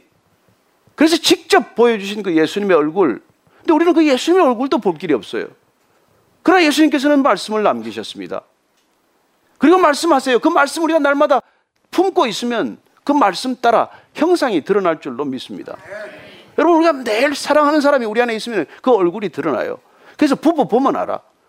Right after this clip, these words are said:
사랑하고 사는 부부는 닮았어, 보면. 매일 가슴에 품고 살고, 그 말 가슴에 담고 살고, 그 얼굴 서로 바라보고 사는데 안 닮겠어요? 닮게 돼 있죠.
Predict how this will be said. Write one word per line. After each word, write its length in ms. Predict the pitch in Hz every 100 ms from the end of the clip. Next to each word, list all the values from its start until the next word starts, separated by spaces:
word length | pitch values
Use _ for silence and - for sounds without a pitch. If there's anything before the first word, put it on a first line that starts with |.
| _
사랑하고 420 | - 247 277 302
사는 240 | 196 175 185
부부는 240 | 220 180
닮았어, 640 | - 98 95 101 - 101 -
보면. 160 | - - - _ _ _ _ _ _ _ _ _ _ _
매일 320 | - 180 254
가슴에 380 | - 226 262 233
품고 340 | - 240 247
살고, 440 | 240 - 104 135 - _ _
그 100 | 277
말 200 | 320 226
가슴에 440 | 196 214 220 175 - _ -
담고 340 | 143 160 -
살고, 480 | 165 151 139 147 - -
그 120 | 262
얼굴 300 | 269 269 311
서로 220 | 240 254
바라보고 400 | 254 220 269 254
사는데 300 | 220 190 214
안 240 | - 110 139
닮겠어요? 600 | 240 254 175 - 117 - _ _ _ _ _ _ _ _ _ _ -
닮게 420 | 202 277 302 349
돼 160 | 311
있죠. 680 | 180 151 - 117 104 117 -